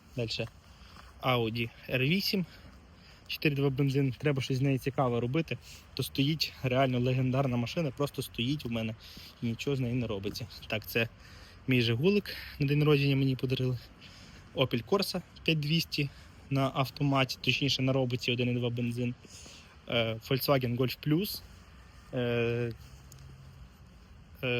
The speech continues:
один і чотири бензин восьмого року за ціною п'ять шістсот. Ну і також не забувайте, останнє моє відео було про цей Renault Kadjar,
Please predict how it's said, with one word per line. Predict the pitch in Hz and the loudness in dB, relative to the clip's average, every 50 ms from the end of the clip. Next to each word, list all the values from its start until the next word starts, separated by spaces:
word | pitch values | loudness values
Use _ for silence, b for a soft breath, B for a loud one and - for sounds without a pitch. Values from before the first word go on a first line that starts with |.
| 120 120 120 | 0 0 0
один | 120 120 120 127 127 143 143 147 | 0 0 0 0 2 2 2 2
і | 135 | 2
чотири | - - - 147 135 139 | 0 0 2 2 0 2
бензин | 131 123 135 139 135 120 117 143 165 170 151 - - - - | 0 0 0 0 0 2 2 2 2 2 0 -2 -6 -8 -8
восьмого | 135 123 127 143 143 - - 143 131 123 131 | -4 0 2 2 2 2 0 -2 -2 0 2
року | 127 147 170 - 151 | 2 0 0 0 -2
за | 120 120 | -4 -4
ціною | - - 135 139 135 135 117 | -4 -2 -2 0 0 -2 -2
п'ять | 110 - 131 135 - | -2 -4 -4 -4 -4
шістсот. | - 127 117 - - 110 104 - - - b b b b b b b b b - | -6 -8 -8 -6 -6 -8 -8 -8 -12 -16 b b b b b b b b b -6
Ну | - 180 | -2 -2
і | 214 202 | 0 0
також | - 180 165 - 156 | 0 -2 -2 0 0
не | 147 143 | 0 2
забувайте, | 135 135 131 127 127 139 160 175 - - 131 123 | 2 2 2 2 4 4 4 4 2 2 0 2
останнє | 120 120 120 - - 143 139 139 139 | 2 2 0 0 2 2 4 4 4
моє | 131 131 131 127 | 4 4 4 4
відео | 127 151 151 143 135 123 | 2 2 2 2 2 2
було | 120 123 127 131 | 2 2 2 2
про | 113 - 127 | 2 0 -2
цей | - - 139 127 | 0 2 2 2
Renault | 120 127 127 131 123 117 - | 4 4 4 2 2 0 0
Kadjar, | 131 123 117 131 147 190 | -2 0 2 2 2 2